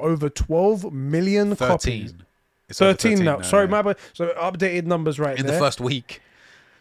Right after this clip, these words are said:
Speaker 1: Crazy
Speaker 2: That's,
Speaker 1: numbers
Speaker 2: that's
Speaker 1: right
Speaker 2: Cyberpunk
Speaker 1: there.
Speaker 2: levels.
Speaker 1: That's madness. Absolute madness. And fucking great to them. Great to From Software. You guys are doing fantastic over there.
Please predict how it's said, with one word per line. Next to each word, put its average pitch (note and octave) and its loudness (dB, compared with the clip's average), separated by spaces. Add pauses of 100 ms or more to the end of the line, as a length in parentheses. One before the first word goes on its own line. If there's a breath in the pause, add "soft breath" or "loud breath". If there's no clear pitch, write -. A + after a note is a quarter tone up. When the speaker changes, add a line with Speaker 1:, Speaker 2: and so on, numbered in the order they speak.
(200 soft breath)
Speaker 1:
Crazy F#4 4
Speaker 2:
That's, A3 10 (180)
Speaker 1:
numbers F#3 6
Speaker 2:
that's F3 6
Speaker 1:
right G3+ 6
Speaker 2:
Cyberpunk C#3 0
Speaker 1:
there. A2+ -6
Speaker 2:
levels. F#2+ -6
Speaker 1:
That's B3+ 0 (240 soft breath)
madness. G3+ 2 (100)
Absolute A#3+ 0
madness. F3 0
And E3+ -6 (320)
fucking F3 0
great F3 4
to E3+ -2
them. C3 -4
Great E3+ -2
to D#3 -4
From D3 -2
Software. C3+ -2
You C3+ -2
guys C#3 0
are B2+ -12
doing C3+ -2
fantastic A#2+ -8
over G2+ -12
there. G2+ -16